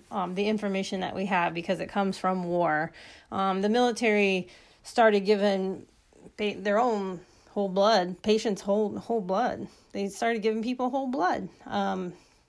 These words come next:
and, and miraculously, it's now finally bleeding over into the civilian world. See what I did there? Uh,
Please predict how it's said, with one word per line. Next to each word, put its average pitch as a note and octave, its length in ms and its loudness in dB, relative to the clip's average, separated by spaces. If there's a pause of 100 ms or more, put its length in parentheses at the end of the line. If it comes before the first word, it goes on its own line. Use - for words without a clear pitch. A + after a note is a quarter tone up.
(420)
and, G#3+ 500 -4
and A3+ 200 -4
miraculously, A3 800 0
it's F#3+ 160 -8
now G3 420 2
finally F3+ 680 -4 (380)
bleeding A3+ 500 2
over G3 680 2 (240)
into G3+ 260 0
the D#3 140 -4
civilian F#3 640 -2
world. E3 320 -4
See F#3 220 -4
what F3 160 -2
I E3+ 120 -2
did F3 200 -6
there? F3+ 300 0 (340)
Uh, F#3 340 -2